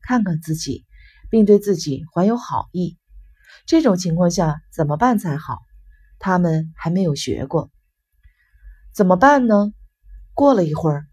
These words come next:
长颈鹿问刺猬。刺猬看了长颈鹿一眼，没说话。两人同时的长叹了一声，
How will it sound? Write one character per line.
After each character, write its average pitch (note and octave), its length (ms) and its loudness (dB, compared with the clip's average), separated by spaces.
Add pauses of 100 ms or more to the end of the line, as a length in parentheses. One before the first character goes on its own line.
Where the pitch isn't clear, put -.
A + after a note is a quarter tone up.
长 E3 260 -2
颈 D3 180 -4
鹿 C#3+ 300 -4
问 E3 160 -2
刺 F3+ 280 -4
猬。 G#2+ 220 -10 (640)
刺 D#4+ 160 2
猬 C4+ 160 4
看 C4+ 180 2
了 G#3 80 4
长 G3 220 2
颈 G#3+ 180 2
鹿 A3 160 2
一 E3 140 0
眼， C#3+ 160 -4 (460)
没 D#3+ 100 -2
说 G#3 220 0
话。 G3+ 240 -6 (720)
两 F#3 240 2
人 G#3+ 160 0
同 A3 240 2
时 A#3 140 -4
的 F3+ 120 0
长 D#3+ 280 -4
叹 G#3+ 180 0
了 F3+ 100 0
一 C#3+ 120 -6
声， D#3 320 -6